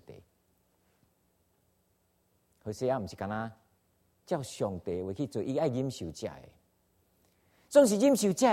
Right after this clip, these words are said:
个，何西阿伊安怎继续去面对？第三章的第一节安尼讲，讲上主讲，然后你知影发生什么代志？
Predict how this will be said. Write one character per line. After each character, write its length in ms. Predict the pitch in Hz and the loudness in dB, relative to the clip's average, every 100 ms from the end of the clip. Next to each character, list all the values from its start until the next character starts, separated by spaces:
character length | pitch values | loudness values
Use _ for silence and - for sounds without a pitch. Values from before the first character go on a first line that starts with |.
| 185 | 4
个， 40 | |
何 140 | 180 196 | 4 4
西 180 | 208 | 4
阿 80 | 214 | 2
伊 100 | 220 | 2
安 60 | 226 | 0
怎 100 | 233 | 2
继 120 | 233 | 2
续 100 | 190 | 2
去 140 | 233 | 0
面 200 | 196 170 | 0 0
对？ 240 | 151 170 - - | 0 -4 -4 -4
第 140 | 180 180 | 0 2
三 200 | 208 202 | 2 2
章 160 | 240 | 2
的 80 | 220 | 2
第 140 | 180 | 2
一 80 | 208 | -2
节 100 | 196 | 2
安 80 | 190 | 0
尼 140 | 208 | 2
讲， 180 | 202 190 - - | 2 2 0 2
讲 140 | 254 | 4
上 320 | 247 214 185 | 6 4 4
主 180 | 185 240 | 4 2
讲， 300 | 214 214 - - _ _ _ _ _ - | 6 6 4 -10 _ _ _ _ _ -2
然 140 | 196 220 | 2 4
后 80 | |
你 100 | 220 | 4
知 80 | 247 | 4
影 120 | 214 | 4
发 100 | 202 | 4
生 160 | 196 180 | 4 2
什 80 | 185 | 0
么 80 | 180 | 0
代 160 | 127 | 0
志？ 240 | 101 101 | -2 -8